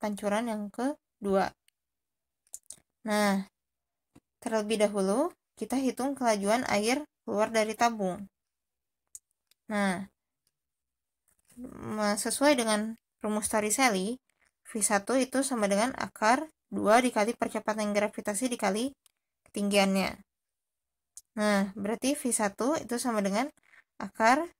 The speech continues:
dua dikali sepuluh dikali nol koma dua meter. Ya kan, yang ini nol koma dua meter, dua puluh sentimeter. Sedangkan lubang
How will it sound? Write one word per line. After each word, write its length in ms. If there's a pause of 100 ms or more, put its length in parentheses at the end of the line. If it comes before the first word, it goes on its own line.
(180)
dua 400
dikali 560 (400)
sepuluh 640
dikali 480 (560)
nol 300
koma 400 (320)
dua 340 (320)
meter. 460 (1300)
Ya 100
kan, 300
yang 100
ini 140
nol 240
koma 160
dua 180
meter, 540
dua 160
puluh 160
sentimeter. 560 (560)
Sedangkan 320
lubang 240